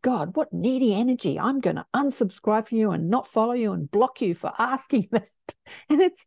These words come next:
interesting to see how, uh, people react to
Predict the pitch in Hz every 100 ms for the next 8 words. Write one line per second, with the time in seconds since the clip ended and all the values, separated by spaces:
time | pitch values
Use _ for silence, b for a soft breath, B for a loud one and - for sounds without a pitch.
0 | - 262 - 320 302 - 240 233 208 196
1 | - 180 160 160 214 320 311 B B B
2 | 202 214 190 175 - - - 190 165 -
3 | - - 190 277 233 208 240 269 - -
4 | - - 202 170 170